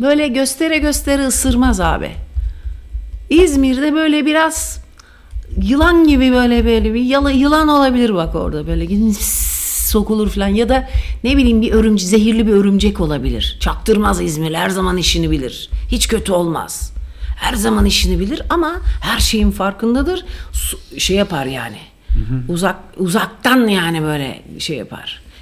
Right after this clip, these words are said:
Speaker 1: Kötülük de yapmaz da hani böyle bir kendi içinden böyle bir şey yapar. Dalgasını geçer böyle. Notunu verir senin.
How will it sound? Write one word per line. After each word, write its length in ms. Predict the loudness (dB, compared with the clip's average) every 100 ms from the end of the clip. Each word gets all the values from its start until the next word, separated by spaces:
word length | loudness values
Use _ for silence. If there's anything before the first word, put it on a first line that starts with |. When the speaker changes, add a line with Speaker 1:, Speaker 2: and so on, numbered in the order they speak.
| -10
Speaker 1:
Kötülük 520 | -4 -2 0 -2 -2
de 40 | -2
yapmaz 580 | -2 -4 -4 -4 -2
da 80 | -2
hani 240 | -2 0 0
böyle 300 | 0 0 0
bir 160 | -4 -8 -20 -10
kendi 360 | -2 2 4 2
içinden 680 | 2 -2 0 0 -2 0
böyle 280 | 0 0 0
bir 100 | -2
şey 180 | -2 -2
yapar. 480 | -2 -2 -4 -6 -14 -20 -12 -4
Dalgasını 600 | 0 2 2 0 2 2
geçer 460 | 2 0 -2 -4
böyle. 320 | -6 -6 -8 -12 -20 -6
Notunu 460 | 0 0 0 0 2
verir 200 | 2 0
senin. 400 | -2 -4 -4